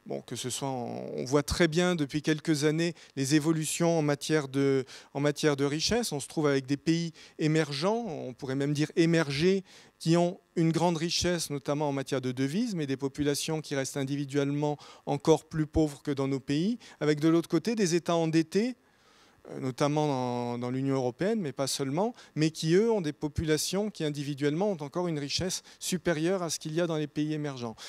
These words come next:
Cela veut dire énormément d'ajustements, de mutations et de, d'évolutions à avoir en intelligence collective pour arriver à faire évoluer, pérenniser, euh, ces modèles sociaux. Cela, mais cela va également im-, impacter,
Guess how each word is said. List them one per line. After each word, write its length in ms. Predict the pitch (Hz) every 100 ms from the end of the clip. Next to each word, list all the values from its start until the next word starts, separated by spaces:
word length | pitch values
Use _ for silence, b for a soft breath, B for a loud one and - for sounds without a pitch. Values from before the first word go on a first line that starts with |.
| B B
Cela 240 | - 170
veut 120 | 170 180
dire 200 | 214 196
énormément 640 | 185 185 185 185 190 202
d'ajustements, 880 | 175 180 180 170 - 165 160 185 220 B -
de 120 | 143
mutations 640 | 165 175 - 165 - 190 202
et 100 | 170
de, 460 | 135 151 147 139 143 _ _ _ _ -
d'évolutions 800 | 143 175 175 196 190 - 185 165
à 100 | 147
avoir 480 | 131 156 196 220 - b b _ _ -
en 120 | 196
intelligence 600 | 180 165 165 156 156 -
collective 560 | 151 143 - - 226 185 -
pour 240 | 190 196
arriver 480 | 160 143 139 170 208 B B
à 140 | 156 147
faire 440 | - 185 190 - b b b -
évoluer, 640 | 170 151 160 151 185 226 -
pérenniser, 680 | 165 160 165 160 147 170 208 b b -
euh, 220 | 143 139
ces 180 | 135 156
modèles 300 | 147 147 170
sociaux. 480 | - 151 - 117 - B B B B -
Cela, 240 | 165 185
mais 140 | 190 185
cela 200 | - 208
va 200 | 196 220
également 380 | 180 175 185 190
im-, 220 | 175 160 -
impacter, 640 | 156 151 147 - 247 240